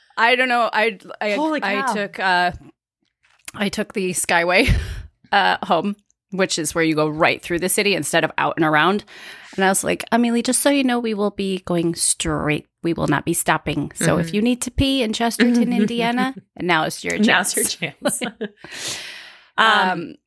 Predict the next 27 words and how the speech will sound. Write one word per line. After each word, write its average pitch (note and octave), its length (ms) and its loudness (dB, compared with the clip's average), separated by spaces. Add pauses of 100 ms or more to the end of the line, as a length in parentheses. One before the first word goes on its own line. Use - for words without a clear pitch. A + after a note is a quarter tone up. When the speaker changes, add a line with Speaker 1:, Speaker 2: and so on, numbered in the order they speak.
Speaker 2:
yeah. F#3 320 2
So A#3 220 0
Angela A#3+ 300 -2
and B3 80 -4
I A#3+ 60 0
always A#3+ 220 -6
just, - 340 -2
we G#3 140 -8
always A#3 240 -2
just A#3+ 200 -6
have G3+ 300 0
such - 400 -2
a E3+ 140 -6
good D#3 200 -10
time D#3 260 -8
when D3+ 120 -14
we're C#3+ 120 -12
together. C#3+ 500 -4
So - 200 -2
I, A3 280 0
I, A3+ 300 0
I B3 80 2
guess B3+ 160 -2
there's A3+ 200 -4
no A3+ 180 -2
Speaker 1:
which B3 200 2
is - 340 -4